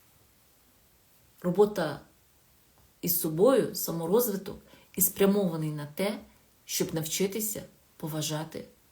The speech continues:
себе. Стати для себе найкращим другом, на якого можна опертися, турбуватися про себе, не в останню чергу, давати собі і радість, і щастя,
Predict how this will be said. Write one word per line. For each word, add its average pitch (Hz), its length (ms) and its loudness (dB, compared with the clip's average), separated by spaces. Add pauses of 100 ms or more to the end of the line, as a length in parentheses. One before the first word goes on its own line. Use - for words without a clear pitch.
(120)
себе. - 420 -2 (640)
Стати 214 340 2
для 196 140 4
себе 165 580 2
найкращим 165 580 -2
другом, 160 440 -6 (520)
на 180 100 2
якого 190 380 6
можна 180 520 4 (100)
опертися, - 760 -10 (1500)
турбуватися 185 680 4
про - 160 -10
себе, - 420 -4 (180)
не 190 140 2
в 180 60 2
останню 170 400 -2
чергу, 165 520 -6 (300)
давати 180 380 2
собі 170 600 2 (1600)
і 214 120 6
радість, 175 600 0
і 220 80 -4
щастя, 180 680 -2